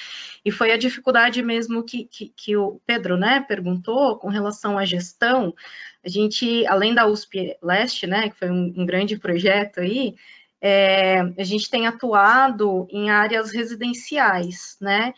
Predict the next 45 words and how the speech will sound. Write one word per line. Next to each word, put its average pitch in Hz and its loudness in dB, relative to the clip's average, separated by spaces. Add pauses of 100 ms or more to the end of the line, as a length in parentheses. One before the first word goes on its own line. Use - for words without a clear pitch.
(420)
e 214 -2
aí 220 4
o 247 0
que 302 -2
acontece 254 2
é 240 -4
que 226 -10
nas 208 -2
áreas 220 0
residenciais, 202 -2
por - -8
exemplo, 226 -2
a 208 -2
gente 208 -4
tem 214 -4
pessoas 208 -4
lá 202 6
vinte 196 -10
e - -16
quatro 202 -4
horas, 208 4
tem 190 -12
pessoas 185 -10
que - -20
estão 180 0 (260)
dormindo 247 6
à 220 6
noite, 254 2
né? 202 2 (280)
E 202 0
a 196 0
gente 208 -2
tem 202 -2
dificuldade, 202 0
por 214 -6
exemplo, 214 0
de 220 -6
operar 226 2
o 254 0
sistema 240 -4
durante 247 -2
a 262 0
noite, 196 -4 (420)
né? 180 0
Então, 190 0